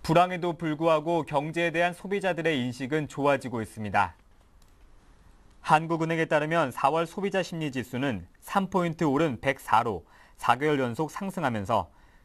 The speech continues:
최근 십일 개월 동안 최고치를 기록했습니다.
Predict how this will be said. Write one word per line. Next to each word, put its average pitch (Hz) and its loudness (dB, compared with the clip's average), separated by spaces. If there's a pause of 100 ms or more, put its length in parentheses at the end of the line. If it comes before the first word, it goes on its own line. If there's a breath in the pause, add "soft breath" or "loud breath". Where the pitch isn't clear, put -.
(120)
최근 156 2
십일 190 -6
개월 151 2
동안 151 0
최고치를 190 -2
기록했습니다. 107 0